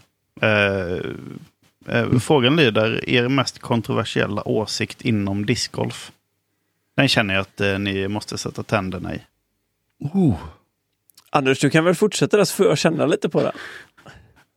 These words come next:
Speaker 2: Vad kan det vara? Men alltså, det här är lite kul då, för jag kom ju ändå in som lite fresh.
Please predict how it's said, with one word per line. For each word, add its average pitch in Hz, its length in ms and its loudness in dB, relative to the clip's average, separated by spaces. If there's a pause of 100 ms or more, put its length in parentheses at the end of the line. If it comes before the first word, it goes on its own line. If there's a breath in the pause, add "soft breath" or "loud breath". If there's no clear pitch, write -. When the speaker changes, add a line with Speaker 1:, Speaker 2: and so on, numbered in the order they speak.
(1300)
Speaker 2:
Vad 131 340 0
kan 151 200 2
det 165 160 2
vara? 127 200 4
Men 147 160 4
alltså, 170 180 4
det 165 140 2
här 170 140 4
är 220 40 -2
lite 233 280 -2
kul 113 300 2
då, 113 120 4
för 127 80 -2
jag 135 120 0
kom - 200 -4
ju 247 60 -2
ändå 147 280 2
in 110 160 2
som 113 200 -2
lite 117 240 -4
fresh. - 800 0